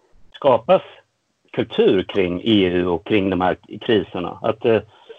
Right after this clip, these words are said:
man kanske når en, eh, lite annan, eh, når ut lite mer på ett sätt.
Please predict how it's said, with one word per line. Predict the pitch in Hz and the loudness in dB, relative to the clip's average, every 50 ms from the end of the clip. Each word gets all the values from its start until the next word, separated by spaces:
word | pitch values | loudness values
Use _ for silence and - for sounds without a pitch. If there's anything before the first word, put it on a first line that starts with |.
| - - - - - _ | -20 -20 -20 -20 -18 _
man | - - | -8 -4
kanske | - 113 - 123 | -4 -4 -2 0
når | 127 139 151 139 123 110 | 2 4 4 6 6 4
en, | 110 107 104 104 107 | 4 2 0 0 -2
eh, | - - - - - - - - | -4 -6 -8 -10 -10 -10 -10 -10
lite | - 120 - - 107 | -10 -10 -10 -8 -8
annan, | 104 104 107 107 104 104 104 | -8 -6 -4 -4 -4 -4 -6
eh, | - - - - - - _ _ _ _ _ _ _ _ _ | -6 -8 -10 -12 -14 -14 _ _ _ _ _ _ _ _ _
når | - 123 127 147 | 0 2 4 4
ut | 202 220 - - | 4 4 2 0
lite | - 90 - - | -6 -8 -8 -6
mer | 85 85 82 - - _ _ _ _ _ | -8 -8 -8 -10 -12 _ _ _ _ _
på | - - | -10 -10
ett | - - | -8 -6
sätt. | - - - | -6 -6 -6